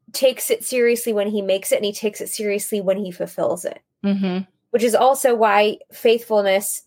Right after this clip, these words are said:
Speaker 1: for his people is such a important quality that he looks for.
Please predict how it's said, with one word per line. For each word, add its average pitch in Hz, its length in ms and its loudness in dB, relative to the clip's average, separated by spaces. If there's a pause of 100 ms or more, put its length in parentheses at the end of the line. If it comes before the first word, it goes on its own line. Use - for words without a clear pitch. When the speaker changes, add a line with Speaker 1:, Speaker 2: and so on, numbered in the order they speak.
(120)
Speaker 1:
for 226 220 -2
his 202 160 0
people 208 680 -2
is 220 200 2
such 226 200 0 (120)
a 202 420 0 (460)
important 214 480 -2
quality 196 680 2 (580)
that 202 320 4 (160)
he 208 680 -6
looks 202 360 -2
for. 95 400 -8